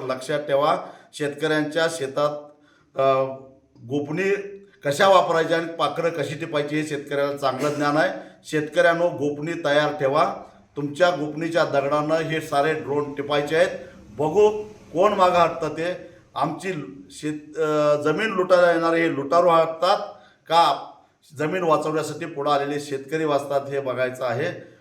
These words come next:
कोल्हापूर जिल्ह्याला महापुराच्या खाईत लोटणारा हा शक्तीपीठ महामार्ग आम्ही कदापि होऊन देणार नाही. शरीरामध्ये रक्ताचा शेवटचा थेंब असेपर्यंत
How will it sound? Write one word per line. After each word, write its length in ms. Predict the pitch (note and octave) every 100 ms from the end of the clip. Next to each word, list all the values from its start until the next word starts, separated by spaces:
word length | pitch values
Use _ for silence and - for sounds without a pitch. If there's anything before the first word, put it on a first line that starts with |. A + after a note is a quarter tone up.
| _
कोल्हापूर 440 | C#3 D3+ E3+ E3+ D3+
जिल्ह्याला 460 | D3+ C#3+ D#3 E3+
महापुराच्या 640 | D#3 C3+ D#3 D#3 D3 D3 D#3
खाईत 320 | - B2+ D#3 C#3+
लोटणारा 800 | C#3 C#3 C#3 C#3+ C#3+ E3+ F#3 - - _ C3
हा 380 | D#3 E3+ - - -
शक्तीपीठ 560 | D3 - D#3 D#3 D3
महामार्ग 520 | B2+ C#3 D3+ D3+ D#3
आम्ही 440 | F3+ C#3+ C#3 D#3 C#3+
कदापि 600 | C3+ C3 C#3+ C#3+ D3+ F#3
होऊन 380 | C#3+ B2 C#3 C#3
देणार 340 | C3 C3+ C3+
नाही. 200 | C#3+ F3 F3+ - - _ -
शरीरामध्ये 640 | - D3 D3+ F3 D#3+ D3+ E3+
रक्ताचा 580 | C#3+ C3+ D#3 D3+ D#3+ D3+
शेवटचा 800 | - D3 D3 D#3+ - D#3 C#3 -
थेंब 280 | D3+ D#3+ D3
असेपर्यंत 600 | C3+ D3+ D3 C#3+ D3 D3